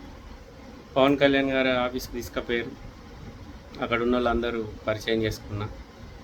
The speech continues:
నన్ను కూడా వాళ్ళు పరిచయం చేసుకున్నారు. నేను సార్ తోటి పవన్ కళ్యాణ్ గారిని కల్పిస్తా అన్నారు.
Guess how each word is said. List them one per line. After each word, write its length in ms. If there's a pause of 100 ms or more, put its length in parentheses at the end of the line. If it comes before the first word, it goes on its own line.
(840)
నన్ను 220
కూడా 160
వాళ్ళు 380 (120)
పరిచయం 320
చేసుకున్నారు. 440
నేను 160
సార్ 300
తోటి 140 (200)
పవన్ 180
కళ్యాణ్ 320
గారిని 280
కల్పిస్తా 440
అన్నారు. 220